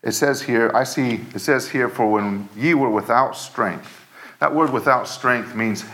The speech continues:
uh, it means impotent. It means helpless. And it's the same word used in Acts four nine. Remember when, uh, it was, uh, John and, uh, Peter and John came to the temple to pray,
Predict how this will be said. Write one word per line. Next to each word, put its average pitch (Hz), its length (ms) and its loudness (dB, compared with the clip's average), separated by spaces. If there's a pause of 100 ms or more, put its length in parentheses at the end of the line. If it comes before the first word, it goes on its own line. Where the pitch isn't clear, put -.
(540)
uh, 90 260 0
it 113 120 -4
means 104 440 -4
impotent. 90 460 -8 (360)
It - 80 -10
means 107 200 -6
helpless. - 680 -6 (460)
And 120 100 -2
it's 131 160 -4
the 123 80 -4
same 170 320 0
word 127 240 0
used 120 240 -4
in 104 140 0
Acts - 340 0
four 135 320 -2
nine. 101 360 0
Remember 110 340 0
when, 98 280 -2 (520)
uh, 92 180 0
it - 80 -6
was, 95 220 -2
uh, 85 260 0 (200)
John 120 400 2
and, 95 280 -4
uh, 76 200 -4 (120)
Peter 156 220 0
and 104 100 -4
John 110 300 0
came 123 260 -4
to 101 60 -4
the 95 80 -4
temple 120 320 0
to 131 60 -2
pray, 123 420 0